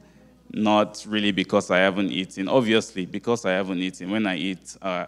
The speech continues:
you know, I won't be hungry anymore. But if you really dig deep into it,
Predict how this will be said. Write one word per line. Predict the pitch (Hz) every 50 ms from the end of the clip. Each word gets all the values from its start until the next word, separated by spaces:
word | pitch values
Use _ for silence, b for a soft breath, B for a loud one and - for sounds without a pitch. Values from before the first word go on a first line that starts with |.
| -
you | - 87 87
know, | 90 87 87
I | 82 92
won't | 95 104 95
be | 92
hungry | 92 95 95 90 87 98 90
anymore. | 90 90 87 87 87 87 - - -
But | 101 101 101
if | 127 135 131 -
you | 113 107
really | 107 113 117 117 113 117 113
dig | 104 95 90 117 113 113 101 95 95 95 87 -
deep | - 113 110 110 104 - - - - B B B B B B _ -
into | 131 127 120 120 113 - - 135 120 110
it, | 104 98 92 - - - -